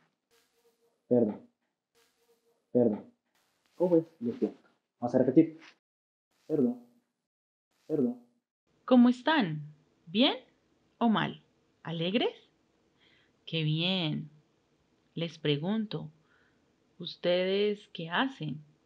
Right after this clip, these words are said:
Speaker 2: ¿Estudian o trabajan?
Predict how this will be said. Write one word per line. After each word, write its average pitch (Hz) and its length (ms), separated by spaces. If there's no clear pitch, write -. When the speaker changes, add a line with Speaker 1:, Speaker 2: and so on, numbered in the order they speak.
Speaker 2:
¿Estudian 214 540
o 170 120
trabajan? 143 600